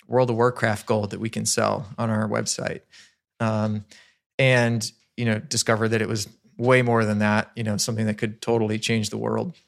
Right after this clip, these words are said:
And, uh, you know, there'd been other, other ambitions for global currencies.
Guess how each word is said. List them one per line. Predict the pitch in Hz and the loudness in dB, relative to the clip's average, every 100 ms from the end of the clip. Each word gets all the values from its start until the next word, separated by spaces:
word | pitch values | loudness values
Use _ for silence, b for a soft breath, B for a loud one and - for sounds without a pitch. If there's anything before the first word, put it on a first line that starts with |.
| _ _ _ _ _ _ _ _ - | _ _ _ _ _ _ _ _ -6
And, | 120 110 107 | 0 2 2
uh, | 107 | -2
you | 110 | -2
know, | 110 | 0
there'd | 110 110 | 0 0
been | 127 | 2
other, | 127 120 110 95 b b b b _ _ _ _ - | 2 4 2 0 b b b b _ _ _ _ 0
other | 147 156 | 4 4
ambitions | 143 120 120 123 - 139 123 | 4 2 4 2 2 0 0
for | - 123 117 113 110 107 _ _ _ _ _ _ _ - | 0 0 2 2 0 -2 _ _ _ _ _ _ _ -10
global | - 127 117 | 0 2 2
currencies. | 110 131 127 123 131 123 120 113 | 2 2 2 2 2 2 2 0